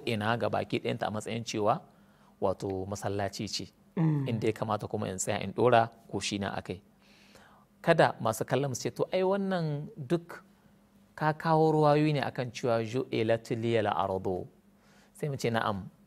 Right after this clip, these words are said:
Speaker 1: mahala, ku biyo a hankali sannu sannu insha Allahu al-azim."
Speaker 2: Mm.
Speaker 1: Za mu kawo ruwayoyin da suke cewa ana iya ɗora goshi ɗin akan yambu tsin, akan kuma wato laka, akan kuma hadda ma alhasir tabarma akai.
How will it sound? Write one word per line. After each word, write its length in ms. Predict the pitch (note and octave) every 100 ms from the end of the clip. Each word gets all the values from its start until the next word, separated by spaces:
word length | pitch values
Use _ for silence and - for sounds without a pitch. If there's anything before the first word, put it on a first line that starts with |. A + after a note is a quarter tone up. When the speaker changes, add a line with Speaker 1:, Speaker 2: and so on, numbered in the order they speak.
| _ -
Speaker 1:
mahala, 640 | A#2 A2+ G#2+ G2 F#2 - _ _ _ _ _ -
ku 120 | A#2
biyo 200 | C3 B2+
a 80 | A2
hankali 460 | A#2 B2+ A#2 A2
sannu 240 | G2+ G#2+ A2
sannu 220 | A#2 G#2
insha 200 | G#2 A2+ F#2+
Allahu 200 | G2 G2+
al-azim." 400 | E2 G#2 B2+ C#3 - - -
Speaker 2:
Mm. 400 | A3+ E3 D3+ C#3+
Speaker 1:
Za 200 | C3 C3+ B2+
mu 80 |
kawo 440 | G#2+ - A#2+ B2 B2
ruwayoyin 420 | C3 C3 C3+ C3+
da 60 | A#2+
suke 240 | - A2+
cewa 360 | - B2 A2 A2 -
ana 220 | C#3 B2 -
iya 160 | A2+
ɗora 320 | - A#2 A2+
goshi 320 | G#2 G#2 - -
ɗin 160 | A2
akan 360 | - - A#2+ A#2 - _ -
yambu 720 | - A#2 A#2+ A#2+ - A#2 A#2 - -
tsin, 320 | D#3+ B2+ G#2 G#2 - - -
akan 280 | A2+ C3 A2+
kuma 200 | - A#2+ A2 G2+
wato 260 | - G2+
laka, 540 | G#2+ A2+ A2+ A#2 G#2+ - - - -
akan 240 | - B2+ A#2
kuma 140 | B2
hadda 220 | C3+ B2+
ma 180 | A#2 A2+
alhasir 600 | - G#2 G2 - A#2 G2 -
tabarma 400 | F#2+ F#2+ F#2+ F#2+
akai. 220 | - F2+